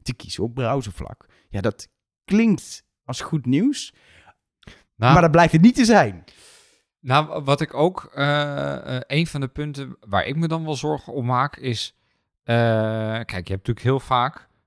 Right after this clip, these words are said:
Speaker 2: eh, als jij in de Facebook-app zit of in de Instagram-app zit en dan tik je een linkje aan, dan wordt er een in-app browser geopend.
Speaker 1: Ja.
Speaker 2: Eh, en die in-app browser werkt nu ook nog steeds via WebKit. En
Speaker 1: Ja.
Speaker 2: Web-, WebKit heeft bepaalde beveiligingsmaatregelen en dat soort dingen.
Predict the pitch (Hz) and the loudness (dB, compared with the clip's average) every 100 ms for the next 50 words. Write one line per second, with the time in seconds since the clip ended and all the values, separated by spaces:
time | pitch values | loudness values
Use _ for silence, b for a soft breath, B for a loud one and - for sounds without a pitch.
0 | _ - 104 110 - 92 95 85 - 98 | _ -6 -4 -4 -4 -4 -4 -4 -6 -8
1 | 95 90 90 - 90 80 82 87 85 87 | -8 -14 -12 -10 -10 -10 -8 -6 -6 -6
2 | 80 76 - 80 76 - _ 82 80 73 | -4 -6 -8 -10 -10 -14 _ -4 -4 -4
3 | 73 - 92 98 90 80 73 90 92 - | -6 -8 -6 -6 -4 -6 -4 -2 -2 -4
4 | 87 85 87 - _ _ _ 101 92 92 | -6 -4 -6 -10 _ _ _ -6 -4 -2
5 | 90 90 110 101 98 85 90 82 90 117 | -2 -4 -4 -4 -6 -10 -6 -2 -2 -4
6 | 95 98 98 - 110 82 - _ _ _ | -8 -8 -8 -2 -2 -2 -8 _ _ _
7 | _ _ - 85 82 80 80 78 80 - | _ _ -4 -2 0 -2 -6 -8 -10 -6
8 | 98 90 - 87 87 82 80 - 92 90 | -4 -4 -4 -6 -4 -4 -4 -6 -10 -10
9 | 90 80 73 80 87 - 90 85 80 - | -10 -8 -6 -6 -6 -6 -8 -8 -10 -10
10 | 101 90 82 - - - _ _ 71 - | -6 -4 -6 -8 -20 -20 _ _ -6 -6
11 | - 80 80 - 80 76 - 71 73 71 | -4 -6 -6 -6 -8 -8 -12 -10 -6 -6
12 | 69 69 76 73 85 76 71 67 78 73 | -8 -8 -8 -8 -10 -12 -14 -14 -14 -14
13 | 85 76 76 71 69 | -16 -16 -16 -14 -16